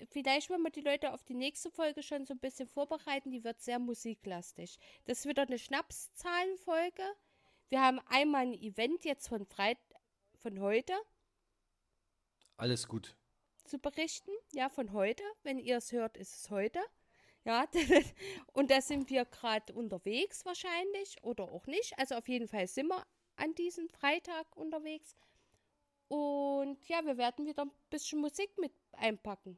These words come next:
Speaker 1: ne, nächste Woche.
Speaker 2: Ja, also,
Speaker 1: Ja.
Speaker 2: Folge zweiundzwanzig, haltet eure Endgeräte bereit, schaut in die Shownotes, ihr werdet dort eine Playlist finden zu der
Speaker 1: Mhm.
Speaker 2: Folge,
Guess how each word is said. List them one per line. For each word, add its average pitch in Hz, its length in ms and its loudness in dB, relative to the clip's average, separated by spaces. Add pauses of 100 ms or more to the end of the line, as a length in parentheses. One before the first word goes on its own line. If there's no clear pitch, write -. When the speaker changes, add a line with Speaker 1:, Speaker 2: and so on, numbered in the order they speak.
Speaker 1:
ne, 247 160 -4 (160)
nächste 240 380 -6
Woche. 190 280 -8 (600)
Speaker 2:
Ja, 151 320 4 (280)
also, 123 340 0 (420)
Speaker 1:
Ja. 320 160 -6
Speaker 2:
Folge 175 240 6
zweiundzwanzig, 180 760 2
haltet 160 240 4
eure 151 220 4
Endgeräte 165 440 2
bereit, 143 380 2
schaut 170 260 4
in 170 100 -4
die 160 80 0
Shownotes, 170 520 6
ihr 139 100 2
werdet 147 280 6
dort 151 280 0
eine 139 180 4
Playlist 180 520 2
finden 196 560 0
zu 226 380 -2 (180)
der 175 160 4
Speaker 1:
Mhm. 165 120 0
Speaker 2:
Folge, 214 720 4